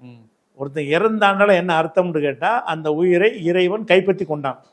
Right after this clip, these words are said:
Speaker 1: அவளை திருப்பி வர முடியாது.
Speaker 2: ஆ, இறைவன் கைப்பற்றி கொண்டான். லாக்கப்புல வச்சா தப்பிச்சு வர முடியுமா?
Speaker 1: ம்.
Speaker 2: உயிரை கூட ஜெயில போட்ட மாதிரி. அப்ப இறைவனுடைய கண்ட்ரோல்ல இருக்கிற காரணத்தினால எந்த உயிர் கைப்பற்றப்பட்டாலும் சரி,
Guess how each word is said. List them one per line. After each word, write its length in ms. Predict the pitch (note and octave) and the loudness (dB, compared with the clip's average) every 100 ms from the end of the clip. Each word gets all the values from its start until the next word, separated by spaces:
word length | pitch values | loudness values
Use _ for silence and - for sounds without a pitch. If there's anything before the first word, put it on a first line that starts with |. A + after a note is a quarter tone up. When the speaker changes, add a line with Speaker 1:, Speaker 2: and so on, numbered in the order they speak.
| _ | _
Speaker 1:
அவளை 200 | - D#3 D#3 | -6 -4 -4
திருப்பி 220 | F#3 E3 | -4 -2
வர 120 | D3+ | -4
முடியாது. 340 | D3+ C3 A2 | -4 -6 -4
Speaker 2:
ஆ, 100 | D3 | -4
இறைவன் 440 | D#3 E3 A3+ A#3 G#3+ | -2 2 4 2 2
கைப்பற்றி 400 | G3+ F#3+ F#3 F#3 | 2 2 0 0
கொண்டான். 220 | F#3 F3 | 0 4
லாக்கப்புல 340 | E3 F#3 F#3 | 6 4 4
வச்சா 260 | F#3+ F3+ F#3+ | 4 4 4
தப்பிச்சு 260 | F3+ E3+ E3+ | 2 0 0
வர 140 | E3 | 0
முடியுமா? 400 | E3+ E3 D#3+ E3 | 0 -4 -4 -6
Speaker 1:
ம். 500 | D#3 B2 A#2+ A2+ A2 | -8 _ -20 -20 -12
Speaker 2:
உயிரை 300 | E3 F#3+ F#3 | -2 2 4
கூட 200 | F#3 G3+ | 4 4
ஜெயில 300 | F3+ G3+ G3 | 4 4 4
போட்ட 220 | E3+ F3 | 4 2
மாதிரி. 260 | E3 D#3 C#3 _ _ _ | 2 0 -2 _ _ _
அப்ப 180 | C#3+ D3+ | -8 -2
இறைவனுடைய 540 | D#3+ G3+ B3 A3+ G#3+ G3 | 0 2 2 2 0 2
கண்ட்ரோல்ல 500 | F3 F#3+ F#3+ A3 G3+ | -2 -2 2 2 2
இருக்கிற 260 | F3 E3 E3 | 0 2 2
காரணத்தினால 760 | D#3+ D3+ D3+ C3 D3+ E3 D3+ | 2 2 -2 -4 -2 -2 -2
எந்த 540 | C#3 E3+ G#3+ B3 C#4 | -4 -6 -6 -2 4
உயிர் 300 | B3 A3 G#3 | 4 4 2
கைப்பற்றப்பட்டாலும் 880 | F#3 F3+ F#3 F#3 E3+ D3 D3 C#3 C#3+ | 4 0 0 -2 -6 -6 -2 -4 -4
சரி, 340 | C3 C#3 G3+ | -8 -2 -2